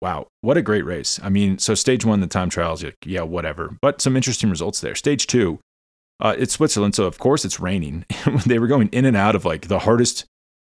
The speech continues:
from the hardest rain I've ever seen to, like, almost a sunny day. It was, it was really surreal, but you're getting this incredible race and where you have just world-class one-day racers and stage hunters like Mark Hirschi,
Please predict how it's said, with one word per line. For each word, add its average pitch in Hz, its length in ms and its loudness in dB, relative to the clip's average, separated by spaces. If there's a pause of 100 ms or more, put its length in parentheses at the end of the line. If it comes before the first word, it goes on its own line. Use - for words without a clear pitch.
(180)
from 113 160 2
the 101 80 2
hardest 139 480 2
rain 113 260 4
I've 95 140 2
ever 98 220 0
seen 95 340 2
to, 87 220 -4
like, 80 260 -10 (460)
almost 113 300 2
a 92 40 -2
sunny 90 300 0
day. 76 360 -6
It 98 100 -2
was, 90 180 0
it 92 40 -2
was 92 160 -2
really 120 140 0
surreal, 85 540 -4
but 82 200 -6 (680)
you're 113 140 2
getting 160 260 4
this 87 180 2
incredible 107 520 0
race 110 280 0
and 90 80 -2
where 85 100 -4
you 87 100 -4
have 92 300 -4 (680)
just - 180 -2
world-class 113 720 2
one-day 98 300 2
racers 110 560 0
and 87 140 -2
stage 90 260 -4
hunters 98 380 -2
like 85 180 -8
Mark 85 200 -8
Hirschi, 90 440 -4